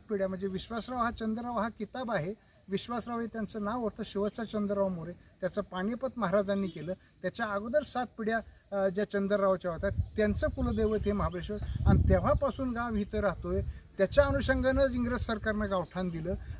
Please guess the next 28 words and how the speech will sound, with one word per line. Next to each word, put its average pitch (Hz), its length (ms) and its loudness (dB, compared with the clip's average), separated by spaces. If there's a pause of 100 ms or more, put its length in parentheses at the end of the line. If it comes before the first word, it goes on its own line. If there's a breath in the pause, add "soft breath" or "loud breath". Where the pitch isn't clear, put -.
आणि 202 160 0
ते 226 160 -6
गावठाण 208 340 2
करायला 202 340 0
जे 190 200 -2 (100)
तयार 175 220 0
नसतील 175 640 -4
तर 196 60 0
आम्हाला 208 280 2
काय 214 140 0
पाकिस्तानात 247 640 0
लावणार 240 260 2
आहेत 202 120 2 (120)
का? 240 80 0 (260)
आम्ही 202 160 -2
काय 233 120 0
बाहेर 214 220 4
जाणार 262 280 2
आहेत 220 180 -4
का? 226 80 2 (280 loud breath)
भूमिपुत्रांवर 269 720 4
अन्याय 254 320 4
कशा 240 220 0
करता? 196 280 -2 (400 loud breath)
ग्रामपंचायतीवर 247 760 4
केस, 233 360 -2
गावावर 220 560 4
केस, 247 340 -2